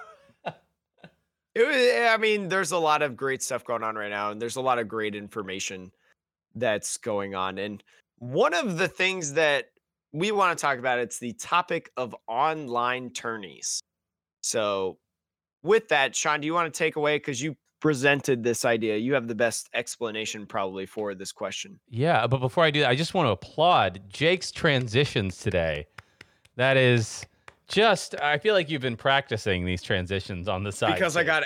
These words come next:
Speaker 2: absolutely giga fucked in
Speaker 1: <laughs>
Speaker 2: my Nuzlocke
Speaker 1: Oh
Speaker 2: twice.
Speaker 1: my gosh.
Speaker 2: My
Speaker 1: But
Speaker 2: brain is moving at a much slower pace.
Speaker 1: <laughs> But I mean, no, I'm saying that it's good. It's impressive. These, these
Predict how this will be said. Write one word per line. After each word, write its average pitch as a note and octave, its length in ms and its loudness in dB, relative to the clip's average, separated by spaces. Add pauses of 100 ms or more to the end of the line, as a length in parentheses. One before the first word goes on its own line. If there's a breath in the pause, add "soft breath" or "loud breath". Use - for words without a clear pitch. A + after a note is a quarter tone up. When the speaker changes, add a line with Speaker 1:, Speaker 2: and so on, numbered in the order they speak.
Speaker 2:
absolutely C#3+ 600 0
giga A#2+ 380 -4
fucked - 540 -8 (100)
in A#3 180 -2
Speaker 1:
<laughs> G#3 640 0
Speaker 2:
my A#2 440 0
Nuzlocke A#2 760 -4 (160)
Speaker 1:
Oh F3+ 200 -12
Speaker 2:
twice. B2 480 2
Speaker 1:
my G#2 100 -2
gosh. A2+ 720 -14 (340)
Speaker 2:
My D3 200 2
Speaker 1:
But D3+ 140 0
Speaker 2:
brain F#3 260 4
is D#3 180 -2
moving D#3 300 -2
at C#3 80 0
a C3 80 0
much C3 280 -2
slower A#2+ 520 0
pace. G2+ 560 -4
Speaker 1:
<laughs> C#3 220 -4
But D3+ 220 -6 (220 loud breath)
I G3 160 4
mean, G#3+ 160 -2
no, A3 140 4
I'm D3+ 200 2
saying F#3+ 280 2
that D#3+ 100 -2
it's C#3 140 -10
good. F#3 280 4
It's - 120 -2
impressive. D3 600 0 (320 soft breath)
These, D3 220 -2
these C#3 180 -8